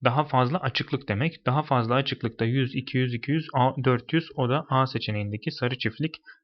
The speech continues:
daha az istikrarlıdır. On beşinci soruya geldik. Aşağıdaki tabloda dört öğrencinin girdikleri yarışmada aldıkları puanlar gösterilmiştir. Daha istikrarlıdır.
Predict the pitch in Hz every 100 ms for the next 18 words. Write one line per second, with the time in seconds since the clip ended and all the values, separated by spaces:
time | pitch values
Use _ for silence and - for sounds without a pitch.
0 | _ 117 127 143 131 139 - 123 - -
1 | 113 110 107 90 - _ - - - 156
2 | 151 127 110 101 - 95 92 92 101 151
3 | 135 131 156 156 160 160 160 151 135 147
4 | 160 147 143 139 139 160 160 127 131 127
5 | 127 135 143 135 131 - 135 135 131 -
6 | 135 127 139 135 143 135 123 107 - 110
7 | 110 117 - 156 120 139 147 - - 135
8 | 131 127 107